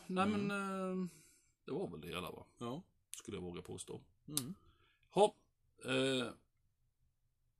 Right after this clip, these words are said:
Speaker 1: nu är vi lite all out of ideas.
Speaker 2: Nej då.
Speaker 1: Nej.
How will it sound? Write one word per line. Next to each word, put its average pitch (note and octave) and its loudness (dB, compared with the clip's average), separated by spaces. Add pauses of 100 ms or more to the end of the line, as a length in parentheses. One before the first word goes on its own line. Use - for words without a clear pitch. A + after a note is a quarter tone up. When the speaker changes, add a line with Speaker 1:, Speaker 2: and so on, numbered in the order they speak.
Speaker 1:
nu D3 6
är E3 8
vi E3+ 4
lite D#3+ 4
all D3+ 6
out C3+ 6
of B2 4
ideas. G2 0 (640)
Speaker 2:
Nej A2+ 4
då. - 2 (420)
Speaker 1:
Nej. D#3 4